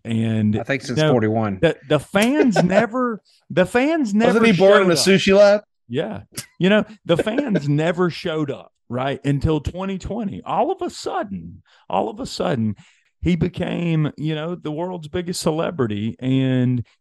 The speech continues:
Speaker 1: you know, you got socks, you got menu items.
Speaker 3: Underpants.
Speaker 1: Underwear, yes, you've got that. You got
Speaker 3: Fauci's
Speaker 1: different
Speaker 3: furries.
Speaker 1: different, uh, menu items named after Doctor Fauci.
Speaker 3: Fauci fries.
Speaker 1: You've got, uh, Fauci fries, that's right.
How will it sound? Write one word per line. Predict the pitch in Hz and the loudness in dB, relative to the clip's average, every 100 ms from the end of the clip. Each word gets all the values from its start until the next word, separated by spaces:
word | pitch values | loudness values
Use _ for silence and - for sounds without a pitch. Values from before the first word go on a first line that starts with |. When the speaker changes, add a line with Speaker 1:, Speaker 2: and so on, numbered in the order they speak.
| 123 | -6
Speaker 1:
you | |
know, | 117 | -6
you | 131 131 | -6 -8
got | 135 - | -10 -10
socks, | - - 127 131 - _ - - | -10 -6 -6 -6 -10 _ -12 -6
you | 120 | -4
got | 117 131 127 120 - | 0 0 0 -2 -6
menu | 131 135 143 175 156 135 | -8 -2 0 2 4 6
items. | 220 247 | 6 6
Speaker 3:
Underpants. | 190 135 160 123 - - - _ 139 | 4 6 4 4 -2 -14 -20 _ -4
Speaker 1:
Underwear, | 165 180 151 131 120 98 | 0 2 0 -2 -6 -8
yes, | 101 147 156 101 | -4 -2 -2 -4
you've | 135 123 | -8 -2
got | 156 143 | 0 0
that. | 156 156 | 0 2
You | |
got | - 180 185 | 4 6 6
Speaker 3:
Fauci's | 190 | 4
Speaker 1:
different | 160 190 214 | 6 6 8
Speaker 3:
furries. | 170 131 - - _ _ | 6 2 -4 -12 _ _
Speaker 1:
different, | 147 165 175 143 | -6 -4 -4 -6
uh, | 139 139 123 | -4 -2 -2
menu | 113 139 165 180 151 127 | -2 -2 0 2 0 -4
items | 120 117 110 104 110 | -8 -10 -8 -8 -6
named | 117 117 | -4 -2
after | 117 113 113 | -4 -6 -6
Doctor | 104 107 101 104 | -6 -6 -6 -8
Fauci. | - 107 165 - 180 | -6 0 2 2 2
Speaker 3:
Fauci | |
fries. | 160 139 139 - | 4 6 4 0
Speaker 1:
You've | 127 123 | -10 -4
got, | 143 131 | -2 -2
uh, | - 127 | -4 -12
Fauci | - 117 143 135 | -10 -10 -10 -8
fries, | 123 110 104 98 | -4 -4 -4 -4
that's | 117 - | -4 -4
right. | 117 | -6